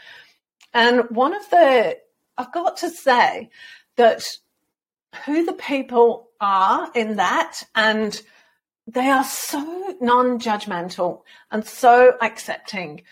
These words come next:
They just listen and they don't judge. They don't offer opinions. They, see, that's something else. I've had older people say to me during all this,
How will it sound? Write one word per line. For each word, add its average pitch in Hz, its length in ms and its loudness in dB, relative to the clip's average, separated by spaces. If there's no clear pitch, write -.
They 240 720 4
just - 500 -4
listen 220 640 -2
and 214 200 0
they 214 160 4
don't 254 360 -2
judge. - 640 -8
They 202 160 0
don't 240 340 -2
offer 220 320 -4
opinions. 190 1000 -8
They, 196 100 -10
see, 269 200 -6
that's 330 300 0
something 190 320 -6
else. 180 260 -2
I've 277 160 -2
had 285 260 -2
older 202 260 -4
people 254 640 -4
say - 280 -4
to 220 140 -12
me 233 220 -2
during 226 360 -4
all 220 180 -4
this, 254 260 2